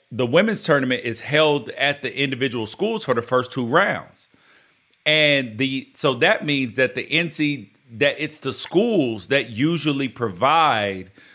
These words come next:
the support staff for the pictures, the transcripts,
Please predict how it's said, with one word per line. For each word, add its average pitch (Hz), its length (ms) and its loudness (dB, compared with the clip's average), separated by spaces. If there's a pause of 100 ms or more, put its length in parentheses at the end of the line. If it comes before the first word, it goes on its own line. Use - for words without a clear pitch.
(240)
the 135 220 0
support 156 640 0
staff 107 680 2 (1040)
for 151 320 2
the 101 100 -2
pictures, 165 680 0
the 113 120 -6
transcripts, 147 720 -2